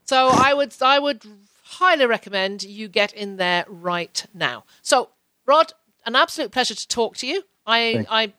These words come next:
Speaker 1: you're still down in Gulf Shores. I'm really envious. I love Gulf Shores. It's one of my favorite places. Uh,
Speaker 2: Yeah.
Speaker 1: I don't know where, where, where your unit is, but I've probably run past it at some point. <laughs>
Speaker 2: Well, we're right here on the beach.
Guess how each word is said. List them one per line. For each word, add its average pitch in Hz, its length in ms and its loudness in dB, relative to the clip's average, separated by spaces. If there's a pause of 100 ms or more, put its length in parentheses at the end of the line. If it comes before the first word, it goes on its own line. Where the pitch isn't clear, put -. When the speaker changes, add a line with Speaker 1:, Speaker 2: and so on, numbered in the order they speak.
(120)
Speaker 1:
you're 208 200 -10
still 240 260 -6
down 208 260 0
in 190 160 -12
Gulf 196 280 -4
Shores. 214 460 0
I'm 185 320 2
really 214 300 -6
envious. 190 520 -6
I 185 80 2
love 185 180 -2
Gulf 180 240 -2
Shores. 202 400 -8
It's - 220 -18
one 190 80 -14
of 180 80 -14
my 170 100 -8
favorite 180 360 -2
places. 233 580 -2 (460)
Uh, 175 360 -8
Speaker 2:
Yeah. 131 180 0
Speaker 1:
I 180 80 -2
don't 247 160 2
know 302 100 2
where, 269 220 4
where, 240 220 2
where 220 180 2
your 208 340 0 (100)
unit 220 360 -4
is, 160 520 -2 (320)
but 196 100 -8
I've 190 160 0
probably 196 480 -4
run 190 260 0
past 226 360 -4
it - 160 -8 (200)
at - 100 -6
some 202 200 4
point. - 380 -10 (160)
<laughs> - 40 -4 (500)
Speaker 2:
Well, 190 200 0
we're 151 200 4
right 165 200 4
here 180 160 4
on 175 100 2
the 165 60 2
beach. 156 420 2